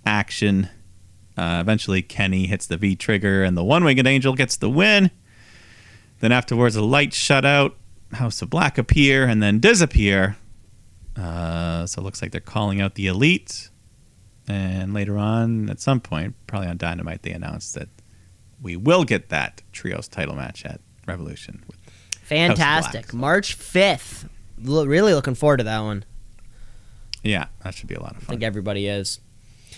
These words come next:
Speaker 2: Any other highlights from, uh, from this year's show?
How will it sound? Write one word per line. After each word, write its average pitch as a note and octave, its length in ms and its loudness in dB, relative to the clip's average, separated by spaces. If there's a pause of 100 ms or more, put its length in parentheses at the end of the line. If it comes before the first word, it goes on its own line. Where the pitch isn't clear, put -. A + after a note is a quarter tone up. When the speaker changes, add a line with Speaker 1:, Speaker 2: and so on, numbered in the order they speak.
(220)
Speaker 2:
Any F3 160 4
other G3 160 6
highlights A3 500 4
from, F#3+ 280 2
uh, F#3 420 2
from F#3+ 180 -4
this G3 180 0
year's G3+ 200 2
show? G#3+ 320 0